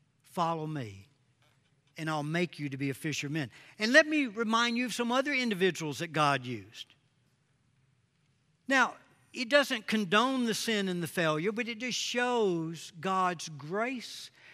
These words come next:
God's mercy, God's willingness to forgive, to give a new beginning. But Noah got drunk. Abraham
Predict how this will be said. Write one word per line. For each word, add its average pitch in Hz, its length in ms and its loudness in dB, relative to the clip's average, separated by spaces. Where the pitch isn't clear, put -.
God's 185 480 4
mercy, 208 800 -2
God's 202 340 6
willingness 202 520 2
to 165 100 -6
forgive, 226 1000 -2
to 160 60 -10
give 156 160 0
a 160 40 -4
new 151 180 -4
beginning. 226 840 -2
But 208 180 0
Noah 208 600 2
got 214 340 2
drunk. 233 540 -8
Abraham 226 920 4